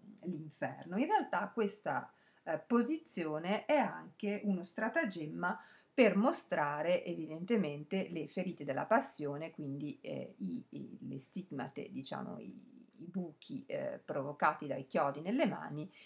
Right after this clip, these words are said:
e, eh, la ferita, eh, nel, ehm, costato. Quindi è chiaramente un Cristo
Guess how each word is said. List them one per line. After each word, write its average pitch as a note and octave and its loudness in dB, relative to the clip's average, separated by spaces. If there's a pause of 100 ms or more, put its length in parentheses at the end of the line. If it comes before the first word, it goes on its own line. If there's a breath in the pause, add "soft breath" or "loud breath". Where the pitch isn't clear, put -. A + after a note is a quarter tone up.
(200 loud breath)
e, - 0
eh, C3+ -4
la E3+ 0
ferita, C#3+ -2
eh, D#3 -6 (180)
nel, C3+ -6
ehm, D3 -18
costato. D#3 -4
Quindi D3+ -4
è F3+ 0
chiaramente G3+ 0
un F3+ -4
Cristo - -8